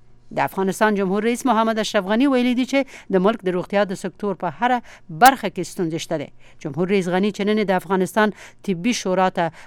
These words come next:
وینا کوله، د دې شورا د پرانیستلو په موقع یې ویلي دي چې د افغانستان په شمول په جګړه ځپلو هیوادونو کې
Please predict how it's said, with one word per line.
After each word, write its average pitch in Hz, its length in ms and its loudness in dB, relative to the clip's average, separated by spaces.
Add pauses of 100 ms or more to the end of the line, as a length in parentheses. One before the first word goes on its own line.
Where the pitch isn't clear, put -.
(120)
وینا 180 320 4
کوله، 190 300 2
د 185 200 -2
دې 247 180 0
شورا 196 280 2
د 180 100 -6
پرانیستلو 175 540 -2
په 175 140 -4
موقع 160 200 -6
یې 190 200 0
ویلي 190 260 0
دي 226 140 -6
چې - 420 -2
د 175 80 6
افغانستان 165 580 -4
په 170 120 -8
شمول 202 280 -2
په 165 140 -6
جګړه 165 300 -2
ځپلو 226 340 0
هیوادونو 180 420 -2
کې 240 100 0